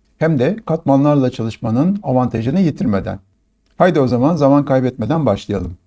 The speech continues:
Önce üzerinde çalışacağımız ham dosyayı Photoshop'ta açalım. Bu fotoğraftaki kişiyi ve hikayesini, linkini aşağıda verdiğim ve sitemizde yayınladığımız yazımı okuyan dostlarımız hatırlayacaklardır.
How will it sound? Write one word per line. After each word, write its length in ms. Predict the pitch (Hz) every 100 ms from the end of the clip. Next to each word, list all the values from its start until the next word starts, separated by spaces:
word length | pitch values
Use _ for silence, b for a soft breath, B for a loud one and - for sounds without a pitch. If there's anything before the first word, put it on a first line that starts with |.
| _ -
Önce 460 | 240 254 139 196 254 _ 175
üzerinde 420 | 151 160 175 190
çalışacağımız 720 | 165 151 147 135 139 143 147
ham 200 | 170 160
dosyayı 340 | 113 127 147
Photoshop'ta 560 | 165 135 123 156 147 165
açalım. 440 | 123 - 98 92 - _ _
Bu 60 | 170
fotoğraftaki 680 | 208 202 175 156 156 175
kişiyi 320 | 165 - 147 131
ve 120 | 123
hikayesini, 760 | 120 131 117 104 107 107 143 B B 131
linkini 320 | 147 175 180
aşağıda 440 | 160 - 165 170
verdiğim 380 | 156 131 135 151
ve 60 | 139
sitemizde 500 | - 180 147 120 123
yayınladığımız 680 | 120 120 117 117 120 156
yazımı 320 | 143 127 127 151
okuyan 320 | 107 123 131
dostlarımız 460 | 151 - 135 185
hatırlayacaklardır. 1000 | 160 - 127 123 127 120 127 110 90 90